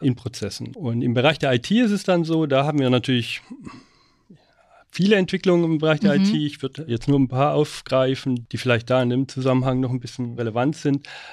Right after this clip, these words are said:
Speaker 1: Das eine ist, dass tatsächlich dedizierte Software entwickelt wurde, die genau das Thema Prozessautomatisierung in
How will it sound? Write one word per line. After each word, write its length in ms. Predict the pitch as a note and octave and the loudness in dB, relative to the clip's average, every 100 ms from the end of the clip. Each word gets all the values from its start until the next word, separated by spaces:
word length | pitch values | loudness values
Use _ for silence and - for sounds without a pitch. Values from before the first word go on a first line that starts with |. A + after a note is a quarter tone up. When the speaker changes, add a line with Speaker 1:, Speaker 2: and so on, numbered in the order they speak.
| - | -6
Speaker 1:
Das 160 | A#2 | -4
eine 360 | - B2+ E3 E3+ | 2 4 6 4
ist, 200 | D3+ - | 2 -2
dass 160 | C#3 - | -4 0
tatsächlich 440 | C#3 - C3 - | -2 0 -2 0
dedizierte 500 | C#3 C3 B2+ D#3 D3 | 0 0 0 2 2
Software 380 | - E3 - E3+ | 2 0 2 2
entwickelt 380 | D#3 F3 E3 D3 | 2 0 -2 2
wurde, 280 | D#3 F3 C#3+ | 2 4 2
die 100 | B2 | 0
genau 380 | B2 A#2+ C3+ | 0 2 2
das 200 | D3 C3+ | 0 -4
Thema 360 | - C3+ C#3 C3 | -2 2 4 2
Prozessautomatisierung 1200 | - A#2+ F3 - D3 F#3+ F3 E3 D#3+ F3 E3 D3+ | 0 -4 -4 0 0 2 2 2 0 0 2 2
in 320 | D3+ B2 A#2 | 2 -2 -2